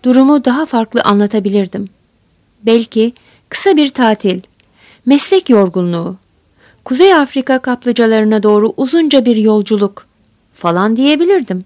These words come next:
Bunlar onun anlayabileceği sözlerdi. Hem böylece bunları kullanarak ailesine, çevresine bir açıklama yapabilirdi.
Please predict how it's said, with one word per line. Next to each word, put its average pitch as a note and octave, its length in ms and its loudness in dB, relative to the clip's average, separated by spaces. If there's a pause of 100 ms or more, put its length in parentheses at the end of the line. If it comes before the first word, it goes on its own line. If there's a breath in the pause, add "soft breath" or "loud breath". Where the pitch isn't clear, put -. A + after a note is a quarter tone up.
(920)
Bunlar C4 460 2 (360 soft breath)
onun D#4+ 320 4 (100)
anlayabileceği A#3+ 800 2
sözlerdi. F3+ 680 -4 (800)
Hem E4 280 2
böylece C4 600 2 (420)
bunları D4 360 4
kullanarak G#3 720 -2 (300)
ailesine, A#3 760 2 (420)
çevresine G#3 540 0
bir A3+ 180 -2
açıklama F#3+ 440 -4
yapabilirdi. C4 720 -4